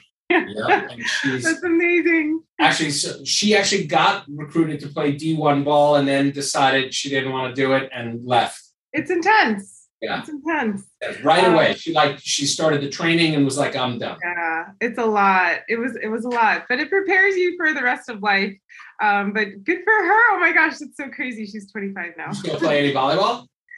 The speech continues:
Speaker 2: Uh, you know what? No, not really. I'm more now of, uh, I love to do yoga, um, but I do, you know, I did my first half mar-, half marathon a couple years ago. I'm back to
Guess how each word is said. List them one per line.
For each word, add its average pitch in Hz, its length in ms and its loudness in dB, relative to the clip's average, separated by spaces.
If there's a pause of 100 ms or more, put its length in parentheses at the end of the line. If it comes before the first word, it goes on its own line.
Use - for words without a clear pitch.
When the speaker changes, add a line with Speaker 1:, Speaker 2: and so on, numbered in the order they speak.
(360)
Speaker 2:
Uh, 370 100 2 (180)
you 466 140 0
know 453 160 2
what? 466 240 2
No, 370 200 4
not 381 260 2
really. 311 380 0
I'm 294 240 2
more 294 380 0
now 247 480 0 (220)
of, 220 360 -6 (540)
uh, 196 480 4
I 196 80 -4
love 208 160 -6
to 214 80 -10
do 208 100 -4
yoga, 330 960 4
um, 240 640 0
but 262 200 4
I 262 120 2
do, 294 420 -2 (160)
you 247 80 -6
know, 226 300 2
I 202 420 0
did 240 160 -4 (180)
my 214 200 0
first 220 240 0
half 202 240 2
mar-, 180 360 0 (360)
half 196 200 0
marathon 175 380 -2
a 170 80 -2
couple 185 300 -10
years 175 200 -6
ago. 175 360 0 (320)
I'm 262 180 2
back 311 340 4
to 440 80 4